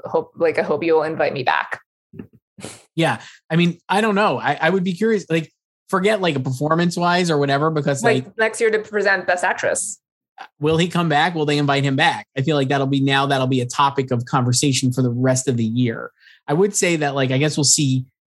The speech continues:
Speaker 2: It's hard to talk about these things now because, like, him and maybe this page six gossip report is right, and him and Chris Rock are just gonna, like, kinda talk it up, thro-, talk it out, and everybody d-, like, agrees, you know,
Speaker 1: I mean, like, Chris is
Speaker 2: emotions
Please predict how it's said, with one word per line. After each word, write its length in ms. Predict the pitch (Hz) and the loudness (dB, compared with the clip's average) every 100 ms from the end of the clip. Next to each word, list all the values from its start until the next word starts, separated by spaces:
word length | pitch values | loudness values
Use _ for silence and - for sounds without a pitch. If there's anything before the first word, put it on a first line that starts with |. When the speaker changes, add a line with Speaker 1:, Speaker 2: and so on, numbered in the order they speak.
| _ - | _ -6
Speaker 2:
It's 180 | 139 | -2
hard 180 | - 175 | 0 0
to 80 | 175 | 0
talk 140 | 160 | -2
about 160 | 151 139 | 0 2
these 160 | 131 131 | 0 0
things 180 | 127 | 0
now 180 | 165 170 | 2 2
because, 360 | 139 131 131 127 | 2 -2 -2 0
like, 240 | 127 123 _ _ _ _ _ _ _ _ - | -2 -2 _ _ _ _ _ _ _ _ -4
him 200 | 180 170 | 0 0
and 180 | 147 - _ _ 156 | -2 -8 _ _ -2
maybe 360 | 165 160 147 | 0 2 0
this 320 | 135 139 131 _ - | 0 -2 -4 _ -2
page 240 | 156 135 | 0 0
six 260 | - 165 - | 0 0 0
gossip 320 | 151 156 151 | 0 0 0
report 180 | 151 147 | 0 0
is 100 | 139 | 0
right, 180 | 151 151 | 0 2
and 100 | 143 | 0
him 80 | 151 | 0
and 100 | 135 | -2
Chris 180 | 147 | -2
Rock 220 | 151 143 139 | 2 0 0
are 60 | |
just 180 | 135 135 | -2 0
gonna, 140 | 147 139 | 0 2
like, 220 | 131 131 | 2 2
kinda 220 | 147 127 | 0 0
talk 280 | 127 135 131 | 0 0 2
it 60 | |
up, 160 | 131 131 - - | 0 -2 -6 -6
thro-, 220 | 151 151 | -2 -2
talk 260 | - 156 139 | 0 -2 0
it 80 | 135 | 0
out, 240 | 139 139 | 0 0
and 80 | 131 | 0
everybody 300 | 131 131 131 | 0 2 0
d-, 140 | 123 127 131 | 0 -2 -2
like, 200 | 123 110 - 143 | -2 -2 -6 -4
agrees, 540 | 131 139 135 127 - | 0 2 2 0 -2
you 80 | 143 | 0
know, 320 | 123 107 117 - _ - - | 0 0 -4 -12 _ -16 -4
Speaker 1:
I 80 | 269 | 0
mean, 140 | 285 | 2
like, 120 | 294 | 2
Chris 160 | 170 180 | 2 2
is 140 | |
Speaker 2:
emotions 20 | - | 2